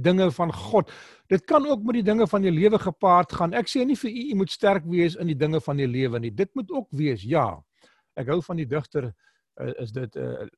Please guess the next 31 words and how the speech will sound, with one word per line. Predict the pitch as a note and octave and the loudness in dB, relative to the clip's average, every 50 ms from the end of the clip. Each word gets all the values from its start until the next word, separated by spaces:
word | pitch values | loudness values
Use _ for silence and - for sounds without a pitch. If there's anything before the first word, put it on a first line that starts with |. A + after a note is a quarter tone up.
| _ - | _ -14
Leipold | B2+ B2 B2 D3 D#3+ - - D#3+ D#3 C#3 D3+ | -8 -4 -2 -2 -2 -4 -6 -8 -8 -8 -10
wat | - | -10
geskryf | _ D3 - - - D#3+ D3+ D#3 B2+ D#3+ | _ -14 -12 -8 -4 -2 -2 -2 -2 -4
het, | D#3 C3 - _ _ _ _ _ _ _ _ _ _ | -6 -8 -10 _ _ _ _ _ _ _ _ _ _
"Ek | - - G2 | -14 -10 -6
hou | B2 C#3 D#3+ | -2 -2 -2
van | - - D#3 C#3+ C#3+ | -2 -4 -6 -4 -4
'n | C3+ | -2
man | B2+ B2+ C3 C3+ C3 B2+ B2 A#2 G#2 F2+ G#2+ | -2 -2 -2 -2 -2 -4 -6 -8 -10 -10 -12
wat | A#2 - | -12 -8
sy | - C#3 B2 | -6 -6 -6
man | A#2+ A#2+ B2 C3 B2+ A#2 | -4 -4 -4 -4 -4 -6
kan | - - A2+ G#2 | -8 -10 -12 -12
staan. | - - - A#2+ A#2 G#2 G2 F#2+ F#2 F2 D#2+ _ _ _ | -12 -14 -12 -12 -12 -10 -12 -12 -14 -16 -20 _ _ _
Ek | - A2 | -12 -4
hou | B2+ C#3 E3+ F3 | 0 0 0 0
van | - - E3 D#3+ | 0 -2 -4 -4
'n | D3 | -2
man | C3+ C#3 C#3+ D#3 D#3 D3 | 0 0 0 0 -2 -4
wat | C#3 C3 - | -4 -4 -6
'n | C3+ | -8
slag | - - F#3+ D3+ - - | -6 -4 -6 -6 -6 -8
kan | - - C3+ - | -10 -10 -10 -10
slaan." | - - C#3+ A#2+ G#2+ G2 F#2 F#2 F2+ F2 E2+ E2 _ _ _ _ _ _ _ _ _ _ _ _ _ _ _ _ _ _ _ _ _ _ _ - | -10 -12 -10 -10 -10 -10 -12 -14 -18 -20 -20 -20 _ _ _ _ _ _ _ _ _ _ _ _ _ _ _ _ _ _ _ _ _ _ _ -14
En, | C3+ A#2+ A#2 A2 | -12 -10 -10 -10
eh, | A2 B2+ | -10 -10
u | B2 | -12
ken | A2+ - D3+ C#3 B2+ | -6 -6 -4 -4 -2
daardie | A#2+ A#2 A#2 A#2+ A2 B2 | -2 -2 -2 -4 -4 -6
Afrikaanse | A2+ - - A#2+ - - B2 A2+ G#2+ - - G#2+ | -10 -10 -12 -12 -8 -8 -8 -8 -8 -10 -12 -14
gedig. | - A#2 G2+ A2+ A2+ - - - - - _ | -12 -10 -8 -8 -8 -10 -10 -14 -20 -20 _